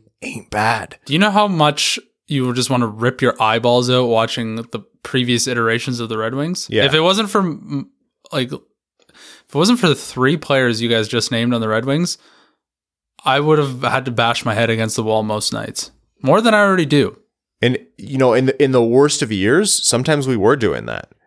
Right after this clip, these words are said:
Speaker 1: Thank goodness, yeah, for Mo and Raymond, at least, coming up.
Speaker 2: Yeah, so at the end of the day, for me, it's the, the floor has been raised on this team. There's,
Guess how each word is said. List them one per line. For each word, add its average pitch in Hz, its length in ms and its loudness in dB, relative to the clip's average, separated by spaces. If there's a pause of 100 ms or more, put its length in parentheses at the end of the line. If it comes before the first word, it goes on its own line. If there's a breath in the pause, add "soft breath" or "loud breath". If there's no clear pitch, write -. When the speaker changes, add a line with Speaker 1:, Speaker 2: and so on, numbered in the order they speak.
(160)
Speaker 1:
Thank 127 440 0
goodness, 113 400 2
yeah, 107 160 4
for 98 180 -4
Mo 98 300 2
and 87 100 0
Raymond, 98 500 -2
at - 180 -6
least, - 240 -8
coming 82 220 -8
up. - 200 -12 (240)
Speaker 2:
Yeah, 139 280 0 (140)
so 139 680 0 (720 soft breath)
at 131 100 -6
the 170 140 2
end 233 100 2
of 196 60 2
the 147 80 -2
day, 147 220 2
for 131 140 -4
me, 131 200 -2
it's 107 220 -8
the, 120 280 -4
the 117 140 -4
floor 135 960 2
has 123 320 -4
been 117 180 -6
raised 110 720 -6
on 113 160 -8
this 110 220 -6
team. 104 360 -10
There's, 113 440 -6